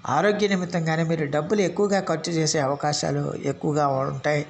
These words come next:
అలాగే అవమానాలకు కూడా దూరంగా ఉండాలి.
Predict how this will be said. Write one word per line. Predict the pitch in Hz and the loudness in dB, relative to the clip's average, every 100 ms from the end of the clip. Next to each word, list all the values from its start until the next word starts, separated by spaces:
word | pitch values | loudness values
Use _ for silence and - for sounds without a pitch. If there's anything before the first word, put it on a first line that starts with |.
| - - - - - - - | -10 -20 -20 -20 -20 -10 -2
అలాగే | 165 202 220 214 208 | 0 2 2 2 2
అవమానాలకు | 147 180 196 202 196 190 185 185 | 2 2 4 2 2 2 2 0
కూడా | 180 180 170 190 | 0 2 2 2
దూరంగా | 170 156 151 147 143 | 2 0 0 -2 -2
ఉండాలి. | 123 127 123 | -2 -2 -4